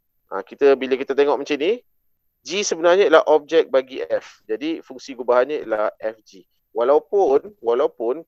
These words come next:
cara da-, bila gambar rajah anak panah, kita tulis G dulu.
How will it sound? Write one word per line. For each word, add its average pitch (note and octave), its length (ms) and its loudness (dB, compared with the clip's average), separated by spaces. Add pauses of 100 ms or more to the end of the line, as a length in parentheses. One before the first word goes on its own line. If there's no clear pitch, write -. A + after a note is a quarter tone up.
cara C3 500 -2
da-, A#2+ 220 0
bila B2 180 -6
gambar B2 300 2
rajah B2 100 0
anak B2 140 -4
panah, B2 240 -2
kita D#3 160 -10
tulis C#3+ 240 -12
G B2+ 240 -14
dulu. G#2 160 -12